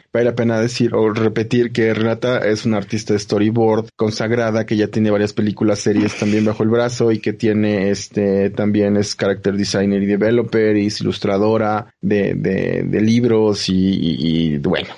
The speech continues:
¿no? Es, es, es toda una profesional que aparte es un, es miembro del comité organizador y líder de, de muma, Mujeres en el Mundo de la Animación.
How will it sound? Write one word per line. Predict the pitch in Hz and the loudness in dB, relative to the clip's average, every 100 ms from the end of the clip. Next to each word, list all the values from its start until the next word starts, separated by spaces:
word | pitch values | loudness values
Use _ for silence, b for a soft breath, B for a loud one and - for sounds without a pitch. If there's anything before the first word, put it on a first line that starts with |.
| - | -10
¿no? | - 107 127 110 | -2 0 0 0
Es, | 104 95 | -2 -2
es, | 107 - - - - | -2 -2 -10 -14 -8
es | 107 - | -6 -4
toda | - 113 | 0 0
una | 107 104 | 0 0
profesional | 107 107 104 113 110 123 | -4 -2 0 0 0 0
que | 123 | -4
aparte | - 180 202 - 113 | -2 -2 -2 0 0
es | 110 - | 0 -2
un, | 110 107 104 | -2 -2 -2
es | 113 107 - B B B | -2 -4 -8 B B B
miembro | 120 117 117 117 | 0 2 2 2
del | 107 | 0
comité | 107 104 104 | 0 -2 0
organizador | 110 107 104 - 98 101 | 0 0 0 0 2 2
y | |
líder | 101 104 104 101 | 2 2 2 2
de, | 98 95 92 - - | 2 0 -2 -6 -2
de | 113 | 2
muma, | 160 196 196 | 4 4 2
Mujeres | 151 123 113 | 0 0 0
en | 107 | 0
el | |
Mundo | 110 110 | 2 2
de | 107 | 2
la | |
Animación. | 110 113 120 160 156 202 | 0 0 0 0 0 -2